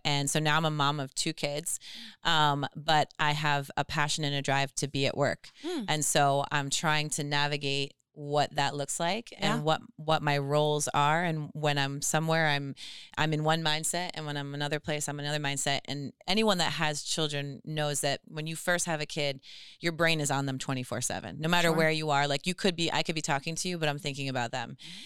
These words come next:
Speaker 1: And then slowly for me over time, I'm able to not mute that, but have that there, but have it take up just a little bit less of my brain. It's still there. It's still so important to me. I'm not talking about priorities. I'm talking about in the moment where my focus can be. And
Speaker 2: Mm.
Speaker 1: so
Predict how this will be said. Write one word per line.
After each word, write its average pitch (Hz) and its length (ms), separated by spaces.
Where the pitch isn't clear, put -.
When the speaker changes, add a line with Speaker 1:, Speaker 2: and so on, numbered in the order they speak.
Speaker 1:
And 175 160
then 165 160
slowly 190 540
for 156 220
me 180 380
over 160 280
time, 180 580
I'm 160 140
able 170 220
to 160 420
not 214 240
mute 175 280
that, 214 240
but 165 120
have 190 340
that 170 200
there, 156 300
but 143 100
have 165 160
it 156 80
take 180 220
up - 120
just 240 280
a 233 40
little 226 160
bit 196 140
less 170 380
of 196 100
my 190 160
brain. 202 380
It's - 160
still 220 260
there. 190 140
It's - 80
still 180 240
so 180 260
important 180 420
to 190 100
me. 190 60
I'm 165 100
not 160 120
talking 165 260
about 151 200
priorities. 156 560
I'm 170 120
talking 165 300
about 151 320
in 185 180
the 170 80
moment 160 400
where 156 100
my 147 220
focus 143 380
can 143 160
be. - 240
And 170 100
Speaker 2:
Mm. - 60
Speaker 1:
so 156 360